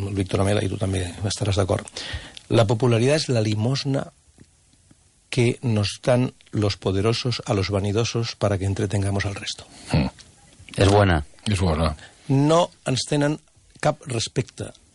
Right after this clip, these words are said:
Speaker 1: Els directius de la televisió, aquell que està en un plató,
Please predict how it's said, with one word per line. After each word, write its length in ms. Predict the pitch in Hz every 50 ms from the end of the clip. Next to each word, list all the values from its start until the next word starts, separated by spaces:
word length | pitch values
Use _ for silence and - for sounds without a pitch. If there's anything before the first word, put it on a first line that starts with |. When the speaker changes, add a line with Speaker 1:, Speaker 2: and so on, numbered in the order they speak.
| _ -
Speaker 1:
Els 220 | - 110 104 92 104
directius 380 | 107 101 95 - - 160 165 160
de 60 | 165 151
la 60 | 127
televisió, 480 | 110 104 101 95 92 - 104 101 113 - -
aquell 260 | 104 - 123 123 131
que 80 | - 127
està 300 | 113 - - 127 113 110
en 140 | 101 101 101
un 160 | 101 104 101 98 104 104 - - - - - - _
plató, 420 | - 104 104 - - 95 - 127